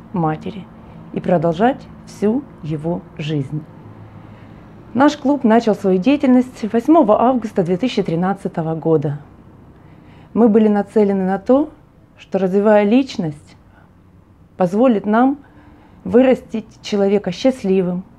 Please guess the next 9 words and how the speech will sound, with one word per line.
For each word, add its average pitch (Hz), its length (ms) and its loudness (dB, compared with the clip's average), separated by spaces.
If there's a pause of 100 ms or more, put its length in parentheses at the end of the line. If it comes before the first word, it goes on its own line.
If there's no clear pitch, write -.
(140)
коммуникабельным, 175 960 -2 (260)
развить 233 360 0
его 208 160 -4
творческие 214 640 -4
умения, 185 680 -4 (440)
раскрыть 294 480 -2
его 220 140 2
потенциал, 180 840 -2 (720)
сделать 240 500 0